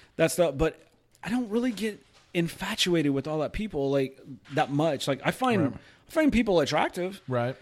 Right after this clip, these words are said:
Speaker 1: Like, I know, uh, Stark talked about Margot Robbie.
Speaker 2: Yep.
Speaker 1: I find her attractive at times, but there are times I also go, "Hmm." Now, I will tell you,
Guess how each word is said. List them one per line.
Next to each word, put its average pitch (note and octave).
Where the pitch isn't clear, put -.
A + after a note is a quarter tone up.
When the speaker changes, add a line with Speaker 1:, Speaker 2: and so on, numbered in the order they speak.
Speaker 1:
Like, D#3+
I D#3
know, E3
uh, C3+
Stark E3
talked D#3+
about C#3
Margot C#3
Robbie. D3
Speaker 2:
Yep. B2+
Speaker 1:
I C#3
find F3
her E3
attractive E3+
at B2+
times, E3
but C#3
there C#3+
are C3+
times D3
I C3
also C3
go, A#2
"Hmm." F#3+
Now, C#3+
I -
will G#3
tell E3+
you, A#2+